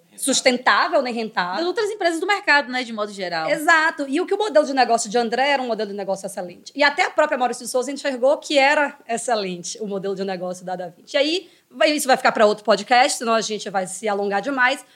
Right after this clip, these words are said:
Speaker 1: Mas, resumindo, nós viemos pra São Paulo, e aí eu me juntei com esse meliante, a gente veio pra São Paulo, e a gente fez uma reunião na Maurício de Souza, onde a gente pediu,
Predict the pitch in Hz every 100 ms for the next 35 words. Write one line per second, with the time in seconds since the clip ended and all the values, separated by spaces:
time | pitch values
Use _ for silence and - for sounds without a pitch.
0 | - 339 277 320 294 285 262 269 285 254
1 | 214 247 269 - 247 233 247 240 220 208
2 | 392 453 226 214 214 208 202 190 190 185
3 | 185 202 196 208 196 233 247 214 208 180
4 | 208 196 196 190 208 208 196 220 262 -
5 | _ 233 233 233 233 226 220 202 208 208
6 | 214 247 294 262 262 302 508 254 233 208
7 | 214 - 240 180 196 208